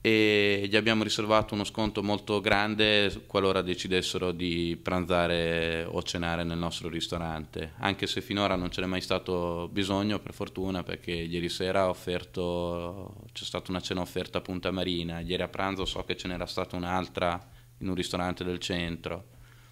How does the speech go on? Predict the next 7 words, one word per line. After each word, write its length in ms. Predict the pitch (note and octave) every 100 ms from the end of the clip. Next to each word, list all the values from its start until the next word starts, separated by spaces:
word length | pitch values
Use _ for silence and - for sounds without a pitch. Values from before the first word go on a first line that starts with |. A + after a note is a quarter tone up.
| - - -
Le 140 | G2+
iniziative 1120 | F#2+ F#2+ G2 F2 G2 F2+ F2 E2+ E2 E2 E2 -
continuano, 680 | G2+ F#2 F2 F2+ F2+ E2+ E2+
quindi, 640 | F2+ E2 E2 E2 D#2+ E2+ - - - - - - - - - -
insomma, 320 | - E2 D#2
penso 460 | - F#2 E2+ F2
che 420 | - F2 E2 E2